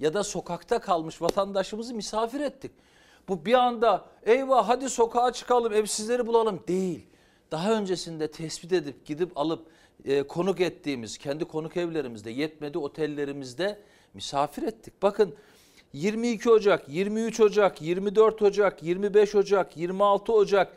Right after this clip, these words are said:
tüm bu tarihlerde bütün eylem planımızı tasarladık gün gün. Tabii ki ilk günler biraz daha, e, kar şiddeti çok düşük geçti. Beklenen kar yağmadı. Hafif serpiştirdi vesaire.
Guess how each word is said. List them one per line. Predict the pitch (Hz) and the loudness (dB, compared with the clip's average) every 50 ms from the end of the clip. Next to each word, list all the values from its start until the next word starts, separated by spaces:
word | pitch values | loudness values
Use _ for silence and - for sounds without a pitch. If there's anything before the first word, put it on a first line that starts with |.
| - _ _ _ _ _ _ - | -20 _ _ _ _ _ _ -4
tüm | - - 320 330 320 302 | 0 2 2 2 0 -4
bu | 269 - | -6 -6
tarihlerde | - 196 196 190 190 185 180 175 165 170 175 170 165 160 151 139 180 214 254 262 262 - - _ _ _ _ _ _ _ _ _ _ _ _ _ - | -2 0 4 4 4 4 2 0 0 2 2 2 2 0 -2 0 0 0 0 0 -4 -10 -20 _ _ _ _ _ _ _ _ _ _ _ _ _ -10
bütün | 185 - - 277 294 269 220 196 - | -8 -4 -2 -2 0 0 0 -2 0
eylem | 170 180 180 180 180 214 247 262 254 - | 2 4 4 4 4 4 2 2 0 -4
planımızı | - 196 180 165 160 156 143 135 135 120 117 131 - | -6 -2 -2 0 -2 -2 -4 -10 -10 -10 -10 -12 -12
tasarladık | - - 202 - - 220 214 214 208 214 208 202 - 220 - _ - | -8 -8 -8 -6 -4 -4 -4 -2 -2 -2 -2 -4 -4 -10 -14 _ -4
gün | 208 262 285 277 233 185 | 0 0 0 0 -2 -4
gün. | 180 143 92 - _ _ _ _ _ _ _ _ _ _ - | -8 -10 -10 -12 _ _ _ _ _ _ _ _ _ _ -2
Tabii | - 240 226 226 202 | -2 -2 0 -2 -6
ki | - 214 | -8 -8
ilk | 220 220 214 - - | -8 -8 -8 -8 -8
günler | 214 208 202 202 208 202 202 180 190 | -8 -8 -4 -2 0 0 0 -2 -2
biraz | 190 196 190 190 175 170 | 0 0 0 0 0 0
daha, | 185 175 175 175 170 165 165 165 - - 135 | 0 2 2 4 2 2 2 -2 -8 -10 -6
e, | 139 143 143 139 139 139 139 135 135 135 135 135 135 | -4 -2 -2 -2 -2 -2 -2 -4 -4 -4 -6 -6 -2
kar | - 175 185 185 175 165 - - - - | 4 6 6 6 6 2 -4 -10 -18 -20
şiddeti | - - - 180 160 151 170 156 160 160 | -14 -10 -8 -6 -4 -2 -2 -4 -4 -6
çok | - - 175 156 - - | -8 -6 -6 -6 -6 -8
düşük | 151 - - 160 156 156 - | -12 -8 -6 -8 -8 -8 -6
geçti. | 143 123 120 - - - 135 | -8 -6 -6 -8 -12 -12 -6
Beklenen | 147 160 156 160 - 165 160 165 165 160 | -6 -6 -6 -4 -4 -4 -2 -2 -4 -4
kar | - 160 156 151 | -2 -2 -2 0
yağmadı. | 151 147 147 143 143 139 127 117 107 101 120 120 117 _ _ _ _ _ | 0 0 2 2 2 2 0 -2 -4 -4 -6 -8 -8 _ _ _ _ _
Hafif | - - 185 165 185 180 170 | -4 -4 -4 -4 -4 -10 -8
serpiştirdi | - - 165 147 - - - - - - 131 127 139 - 175 | -6 -2 -2 -4 -4 -6 -16 -18 -16 -14 -14 -14 -14 -12 -10
vesaire. | 147 117 - - 117 98 87 82 82 | -10 -10 -10 -10 -10 -10 -12 -12 -16